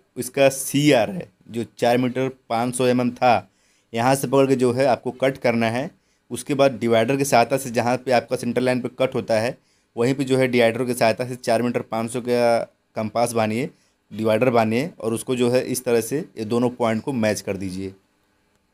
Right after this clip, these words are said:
उसके बाद जो है लास्ट में जो आपने एसएफ़ दिखा था, एसएफ़ फिफ्टी एमएम, पचास एमएम, उसको भी जो है इधर से नीचे से लाइन मार के एक सीधा लाइन पचास एमएम का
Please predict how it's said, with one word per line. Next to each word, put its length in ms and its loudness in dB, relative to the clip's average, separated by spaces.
उसके 200 -6
बाद 200 2
जो 120 4
है 60 6
लास्ट 280 2
में 80 -6
जो 100 2
आपने 240 0
एसएफ़ 400 2
दिखा 360 -2
था, 280 -4
एसएफ़ 300 -4
फिफ्टी 320 -4
एमएम, 180 0
पचास 340 -2
एमएम, 180 -4
उसको 240 -6
भी 100 0
जो 120 2
है 120 4
इधर 160 2
से 160 -2
नीचे 340 0
से 100 -4
लाइन 240 0
मार 180 0
के 140 -6
एक 100 -6
सीधा 260 -4
लाइन 200 0
पचास 300 -4
एमएम 160 -6
का 120 -2